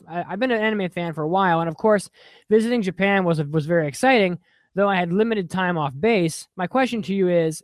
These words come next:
is the Japanese military at all visible in the daily Japanese life? Ha-, ever, have you ever seen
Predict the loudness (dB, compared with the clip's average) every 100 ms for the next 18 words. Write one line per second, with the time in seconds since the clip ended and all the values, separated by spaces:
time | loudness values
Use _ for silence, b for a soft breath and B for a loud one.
0 | -8 -6 -4 0 0 0 -2 -2 0 0
1 | 0 2 2 4 2 4 2 2 2 2
2 | 0 0 -4 -4 -2 -2 0 0 -2 -4
3 | -2 -2 -2 -4 -2 2 2 2 -4 -12
4 | _ _ _ _ _ _ _ -6 0 2
5 | 4 2 0 -2 0 0 0 0 -2 -2
6 | -2 -2